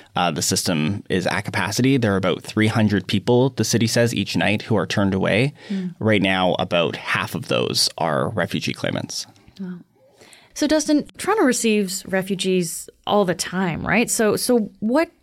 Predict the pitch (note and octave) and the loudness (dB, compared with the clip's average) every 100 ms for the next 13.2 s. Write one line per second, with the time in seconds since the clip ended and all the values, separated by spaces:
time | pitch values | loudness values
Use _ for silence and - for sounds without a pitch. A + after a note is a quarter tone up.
0 | - - C#4 G3 - - - - _ _ | -4 0 0 0 -4 -10 -10 -14 _ _
1 | _ _ _ _ - - - - - A#2 | _ _ _ _ -20 -20 -20 -12 -2 2
2 | E3 F3 C#3+ - A2+ A2+ G2+ - - G2+ | 4 4 2 2 2 2 0 -2 -2 0
3 | G2+ F#2+ G2+ G#2+ - G2 F#2+ F#2 A2+ - | 2 2 2 2 0 0 0 -2 -4 -4
4 | F#2 F#2+ - G2+ F#2 F#2 F2+ F#2 - - | -4 -4 -2 0 2 4 4 0 -4 -18
5 | - - - A2+ A2+ A2 A2 A#2+ C3 - | -20 -4 2 2 2 2 2 2 0 -4
6 | _ _ - G#2+ G2+ - A2+ G#2 F#2+ F#2+ | _ _ -2 2 2 2 2 2 0 2
7 | F#2+ F#2+ F2+ F2 F2+ F2 - - F2 E2+ | 2 2 2 2 2 0 -2 0 0 0
8 | - - - - - F2+ E2 D#2+ - C2+ | 0 -2 -4 -6 -4 -2 -2 -2 -2 -2
9 | - A1+ - - - _ _ G2 G2 G2 | -2 -6 -8 -20 -20 _ _ -2 0 2
10 | G2 - - A2+ - B2+ A2+ G#2+ G#2+ G#2+ | 2 0 -4 -2 0 2 2 4 2 0
11 | - _ _ _ - - G2+ F#2 F2+ G2 | -2 _ _ _ -4 0 2 2 2 2
12 | F#2+ G2 F#2+ - G2 F#2+ F#2 G2 - F2+ | 4 2 2 0 2 2 0 -2 0 2
13 | E2+ E2+ | 2 0